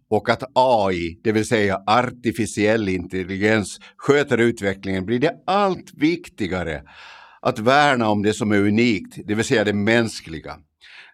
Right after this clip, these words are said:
Det som A I och datorkraft inte kan åstadkomma. Det humanistiska, det oförutsägbara, det kreativa.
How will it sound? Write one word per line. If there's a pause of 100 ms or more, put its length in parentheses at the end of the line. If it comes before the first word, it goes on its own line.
Det
som
A
I
och
datorkraft (160)
inte
kan
åstadkomma. (100)
Det
humanistiska, (220)
det
oförutsägbara,
det
kreativa.